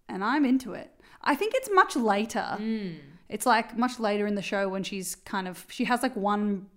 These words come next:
Speaker 1: highlight in her hair. I think if you go
Speaker 2: Mm. I actually like that phase as well.
Speaker 1: Me too.
Speaker 2: It's very, yeah.
Speaker 1: Mm.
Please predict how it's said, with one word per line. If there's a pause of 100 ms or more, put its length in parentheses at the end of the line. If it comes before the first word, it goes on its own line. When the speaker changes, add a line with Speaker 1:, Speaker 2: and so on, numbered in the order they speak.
(380)
Speaker 1:
highlight (320)
in
her
hair.
I
think
if
you
go
Speaker 2:
Mm. (420)
I
actually
like
that
phase
as
well.
Speaker 1:
Me
too.
Speaker 2:
It's
very,
yeah. (600)
Speaker 1:
Mm.